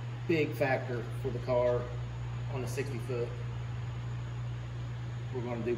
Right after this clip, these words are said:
coilovers in the back. And to do the coilovers and the mini tub, we had to get different wheels. 'Cause you can look right here,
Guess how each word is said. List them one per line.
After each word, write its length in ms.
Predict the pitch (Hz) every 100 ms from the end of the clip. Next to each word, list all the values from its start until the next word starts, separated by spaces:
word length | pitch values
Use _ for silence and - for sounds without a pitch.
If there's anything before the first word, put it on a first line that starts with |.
| 127
coilovers 500 | 139 123 123 113 120
in 60 |
the 60 | 120
back. 300 | 117 117 123 - - - - - - - - - - - - - - - - - - - - - - - -
And 380 | 123 120 117 117 113 - - - - - - - - - - - - - - - - - - -
to 100 | 123
do 300 | 131 147 139
the 100 | 123
coilovers 840 | - 165 156 147 143 151 147 - - - - - - - - - - - - - 139
and 160 | 127
the 40 | 123
mini 280 | 151 143
tub, 440 | 127 131 131 127 120
we 120 | 127
had 160 | 131 127
to 60 |
get 200 | 123 131
different 300 | 135 - 127
wheels. 440 | 135 127 123 123 - - - - - - - -
'Cause 180 | 139 135
you 80 |
can 120 | 135 135
look 220 | 143 135
right 220 | 135 127
here, 380 | 139 139 131